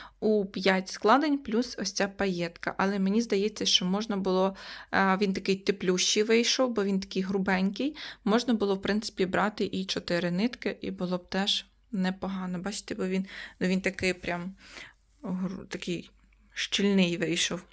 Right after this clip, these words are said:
Тому можна було, думаю, що брати і менший, менше ниточок. Е, буду вже знати, і, ну, але буде такий теплий, святковий, гарний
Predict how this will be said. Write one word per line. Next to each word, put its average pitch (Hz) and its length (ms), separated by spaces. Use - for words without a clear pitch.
Тому 202 220
можна 196 320
було, 185 220
думаю, 190 360
що - 260
брати 180 420
і 202 280
менший, 170 640
менше 202 360
ниточок. - 560
Е, 208 260
буду 240 260
вже 220 140
знати, 254 640
і, 233 360
ну, 220 240
але 202 280
буде 196 320
такий 196 360
теплий, 277 680
святковий, 220 1000
гарний 196 720